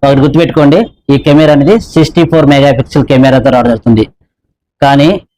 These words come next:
ఐఎంఎక్స్ సిక్స్ ఎయిటీ టూ లెన్స్ అంటే Sony లెన్స్ అన్నమాట. కాబట్టి ఫొటోస్ విషయానికి వచ్చేసరికి మంచి పర్ఫార్మెన్స్ వస్తుందని చెప్పేసి చెప్పవచ్చు. And బ్యాటరీ విషయానికి వచ్చేసరికి ఫైవ్ థౌజండ్ మిలియన్స్ బ్యాటరీ, థర్టీ త్రీ వాట్స్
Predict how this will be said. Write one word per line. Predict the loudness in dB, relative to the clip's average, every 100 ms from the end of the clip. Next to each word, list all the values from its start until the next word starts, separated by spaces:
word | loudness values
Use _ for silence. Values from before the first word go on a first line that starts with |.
| _ _ _ _ -4 0
ఐఎంఎక్స్ | 2 2 0 -4 -6
సిక్స్ | -2 -2
ఎయిటీ | -2 0
టూ | 0 -2 -8 _ _ _ -2 0
లెన్స్ | 0 -2 -6 -12 _ -6
అంటే | -4 -2
Sony | 0 2 2
లెన్స్ | 0 0
అన్నమాట. | -2 -2 -6 -10 _ -4
కాబట్టి | -2 0 0 -2 -4 _ _ _ -4
ఫొటోస్ | -2 0 -2
విషయానికి | -2 -2 -2
వచ్చేసరికి | -2 -2 -2 -2 -2 -2
మంచి | -2 0 -2
పర్ఫార్మెన్స్ | -2 0 0 0 -2 -4 -4
వస్తుందని | -4 0 0 2 0
చెప్పేసి | -2 -2 -2 -2 -6 -6
చెప్పవచ్చు. | -4 -4 -6 -10 -18 _ _ _ _ _ _ _ _ -2
And | 0
బ్యాటరీ | 2 2 0
విషయానికి | 0 0 0
వచ్చేసరికి | -2 -2 -2 -2 -2
ఫైవ్ | -2 0
థౌజండ్ | 0 2
మిలియన్స్ | 2 0 0 -2
బ్యాటరీ, | 0 -2 -2
థర్టీ | -2 -2 -2
త్రీ | 0 0
వాట్స్ | 0 -2